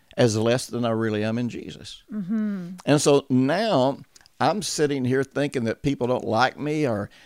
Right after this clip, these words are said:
Speaker 1: that people are upset with me or that, you know, that there's something wrong with me.
Speaker 2: Mm-hmm.
Speaker 1: And I, and I'm really, I'm taking myself down a path that will lead to destructive behavior in that relationship. I mean, it may not be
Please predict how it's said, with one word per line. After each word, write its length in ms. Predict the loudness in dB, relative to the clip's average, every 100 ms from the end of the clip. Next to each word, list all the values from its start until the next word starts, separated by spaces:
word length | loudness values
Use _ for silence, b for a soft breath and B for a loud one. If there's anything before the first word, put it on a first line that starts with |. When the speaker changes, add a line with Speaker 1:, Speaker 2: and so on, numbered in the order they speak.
| b
Speaker 1:
that 260 | -4 -2 2
people 340 | 2 4 4
are 40 | 4
upset 440 | 2 4 4 4
with 160 | 0 0
me 380 | 2 4 4 2
or 240 | 0 0
that, 260 | 0 -2 -2 B B B -4
you 180 | 2
know, 100 | 4
that 160 | 4 2
there's 120 | 0
something 320 | 0 0 0
wrong 380 | 4 8 8 6
with 180 | 2 0
me. 440 | 0 2 4 2
Speaker 2:
Mm-hmm. 380 | 0 -4 -6 0
Speaker 1:
And 300 | 2 4 2 2
I, 160 | 2
and 140 | 2 2
I'm 260 | 4 4 6
really, 280 | 8 8 6
I'm 160 | 4 4
taking 400 | 4 4 2 -2
myself 540 | 0 2 2 2 2 2
down 260 | 4 4
a 100 | 4
path 360 | 4 4 4 2
that 560 | 0 6 6 6 4 0
will 380 | 0 2 4 2
lead 340 | 0 -2 -6 -4
to 260 | 0 0
destructive 840 | 0 0 -2 0 0 0 -2 -2
behavior 560 | -2 0 -2 -2 -4 -4
in 120 | 0 0
that 160 | 2
relationship. 680 | 0 0 -2 -4 -6 -6 -12 b _
I 100 | 2 4
mean, 100 | 4
it 100 | 4
may 140 | 4
not 180 | 2 2
be 280 | 2 0